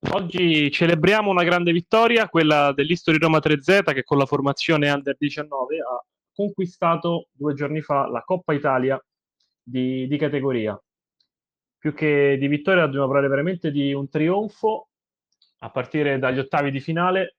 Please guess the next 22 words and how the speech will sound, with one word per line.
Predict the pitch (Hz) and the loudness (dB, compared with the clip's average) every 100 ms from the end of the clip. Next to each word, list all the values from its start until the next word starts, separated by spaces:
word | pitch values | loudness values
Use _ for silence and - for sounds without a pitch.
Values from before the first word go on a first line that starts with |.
| _ _ | _ _
squadra | _ 151 139 127 | _ 0 2 2
che | 127 | 0
ha | 123 | -2
segnato | - 135 151 143 135 | -4 -4 -2 -2 -4
in, | 131 131 | -4 -6
eh, | 127 120 117 | -4 -4 -4
cinque | 113 151 147 | -6 -10 -6
partite | 143 143 175 139 | -4 -4 -2 -2
diciannove | 131 135 147 160 156 | -2 -4 -4 0 0
gol | 180 180 | 2 0
e | |
ne | 147 | 0
ha | 143 | -4
subiti | - 143 143 147 | -4 -4 -4 -4
solo | 143 147 | -2 -2
due, | 139 120 117 107 | -2 0 0 0
per | 120 | -6
dare | 143 135 | -2 -2
un | 131 | -2
po' | - | -4
una | 147 131 | -2 -4
dimensione | 135 131 131 - 160 147 139 127 | -6 -10 -16 -4 -2 0 -2 -4